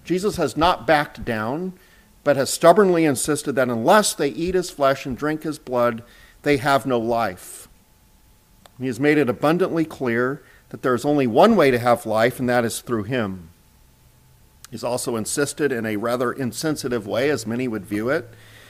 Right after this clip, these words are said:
that they are not autonomous in deciding when and how they will be saved. Jesus has made clear that God is sovereign in our salvation.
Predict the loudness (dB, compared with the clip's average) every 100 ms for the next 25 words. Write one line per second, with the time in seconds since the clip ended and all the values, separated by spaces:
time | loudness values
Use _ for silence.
0 | -10 -8 0 4 4 4 2 4 4 2
1 | 2 6 6 6 0 -4 -4 -4 -2 0
2 | 0 0 -2 -6 -10 0 6 6 6 0
3 | -2 0 2 2 0 -2 -4 -4 0 0
4 | 0 -8 -20 -20 -20 _ _ _ _ _
5 | _ _ _ -10 -4 -2 0 0 2 0
6 | 0 2 2 2 0 -2 -8 _ _ _
7 | _ 4 6 8 8 6 6 6 6 2
8 | 0 -2 -4 -4 -6 -6 -8 -8 -14 -16